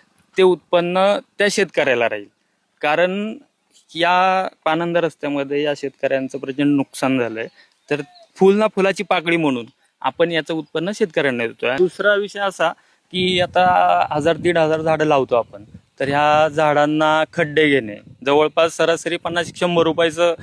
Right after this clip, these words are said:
जरी पकडलं एक खड्डा घेणं, तर जवळपास एक लाख रुपयावरून खर्च जातो याचा. तर आपण तो खर्च कमी केला, गावाने निर्णय घेतला, विचार केला की आपण स्वतः ड्रिलिंग मशीन घेऊ.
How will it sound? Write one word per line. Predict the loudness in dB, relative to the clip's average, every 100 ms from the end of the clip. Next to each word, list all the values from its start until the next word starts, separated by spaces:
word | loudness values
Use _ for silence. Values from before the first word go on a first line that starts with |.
| -10 -8 -2
जरी | -2
पकडलं | 0 -2 0 0
एक | -2
खड्डा | -4 -4 -4
घेणं, | -4 -10 -16 _ _ _
तर | -4
जवळपास | 0 2 2 2 -2
एक | -2 -2
लाख | -2
रुपयावरून | -2 -4 -2 -2 -2 -2
खर्च | 0 2
जातो | 0 -2 -10
याचा. | -16 _ _ _ _ -4
तर | -2
आपण | 0 0 0
तो | -2 -2
खर्च | -4 -2 2 4 4 2 -2 -2
कमी | 0 2 2
केला, | 2 2 0 -4 _ _ -10 -4
गावाने | 0 2 2 0 0 -2 -4 -6 -10 -16 -20 -6
निर्णय | -2 0 0 0
घेतला, | -2 -2 0 0
विचार | 0 -2 -4 -4
केला | -2 -2 0
की | 0 -2
आपण | -2 -4 -4
स्वतः | -2 0 0
ड्रिलिंग | -2 -2 0
मशीन | -2 -4 -8
घेऊ. | -10